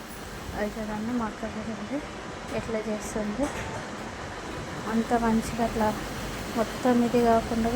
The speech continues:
మంచిగా కలిపింది కదా, ఇట్లా కలుపుతుంది. ఆ,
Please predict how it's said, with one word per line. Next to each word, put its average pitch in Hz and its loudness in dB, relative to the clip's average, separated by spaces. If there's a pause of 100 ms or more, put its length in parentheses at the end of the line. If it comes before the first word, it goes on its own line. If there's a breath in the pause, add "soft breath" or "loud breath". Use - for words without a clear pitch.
(120)
మంచిగా 233 2
కలిపింది 214 2
కదా, 208 0 (2000)
ఇట్లా 254 -4
కలుపుతుంది. 220 -2 (960)
ఆ, 240 4